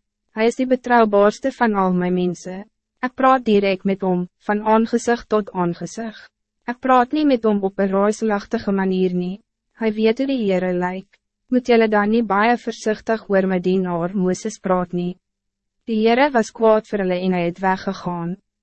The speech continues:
Toe die wolk weg van die tabernakel af beweeg het, was Miriam skielik so wit soos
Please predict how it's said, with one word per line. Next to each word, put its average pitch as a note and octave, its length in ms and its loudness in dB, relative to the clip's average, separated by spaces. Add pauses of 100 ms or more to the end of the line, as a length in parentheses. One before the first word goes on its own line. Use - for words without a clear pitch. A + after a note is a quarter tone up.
(100)
Toe C4 120 -2
die B3 160 2
wolk B3+ 400 4
weg G3 340 2
van G#3+ 140 0
die G#3 100 2
tabernakel G3+ 760 2
af F#3 320 0
beweeg F3 500 -2
het, F3+ 220 -4 (220)
was F#3+ 200 -2
Miriam A3+ 480 4
skielik A#3 480 0
so G3 260 0
wit F3+ 200 -2
soos - 260 -6